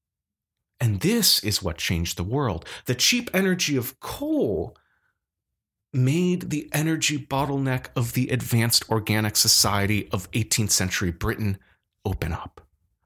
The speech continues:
And this meant that eighteenth century Britain was a new kind of society, a new kind of economy. It was not, as before, an organic society where all the energy came pretty indirectly from the sun.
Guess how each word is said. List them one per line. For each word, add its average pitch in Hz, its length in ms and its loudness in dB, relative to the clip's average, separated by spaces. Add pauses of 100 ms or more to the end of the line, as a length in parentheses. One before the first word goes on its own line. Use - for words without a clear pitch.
(640)
And 107 160 2
this 131 260 4
meant 117 300 0
that 107 100 0
eighteenth 107 320 -2
century 101 320 -2
Britain 104 300 -2
was 95 180 2
a 92 60 2
new 143 340 2
kind 92 360 -2
of 71 40 -2
society, - 520 0
a 110 100 2
new 196 160 4
kind 165 240 -2
of 98 80 0
economy. - 480 -4 (260)
It 180 220 0
was 156 220 2
not, 170 420 0 (240)
as 110 160 2
before, 147 540 -2
an 95 80 0
organic 147 560 0
society 92 640 2 (240)
where 107 220 0
all 127 220 2
the 117 160 -2
energy 107 360 0
came 98 460 -2
pretty 131 420 -2
indirectly 107 560 -2
from 85 320 -4 (220)
the 85 100 -2
sun. 90 440 4